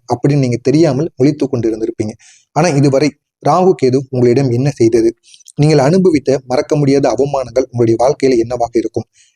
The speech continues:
இந்த ஐந்து நாட்கள் உங்களுடைய வாழ்க்கையில நடக்கப் போகின்ற அதிர்ச்சிகரமான கிரகநிலை மாற்றங்கள் என்ன?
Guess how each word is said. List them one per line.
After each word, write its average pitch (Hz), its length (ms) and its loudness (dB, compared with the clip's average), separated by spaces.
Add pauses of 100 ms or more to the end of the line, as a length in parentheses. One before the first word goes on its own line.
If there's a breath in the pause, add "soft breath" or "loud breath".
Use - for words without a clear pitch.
இந்த 156 220 2
ஐந்து 160 260 0
நாட்கள் 151 360 0
உங்களுடைய 120 300 -2
வாழ்க்கையில 123 360 0 (340)
நடக்கப் 170 340 0
போகின்ற 123 360 0
அதிர்ச்சிகரமான 131 760 -2
கிரகநிலை 143 460 0
மாற்றங்கள் 113 460 -4
என்ன? 107 160 -14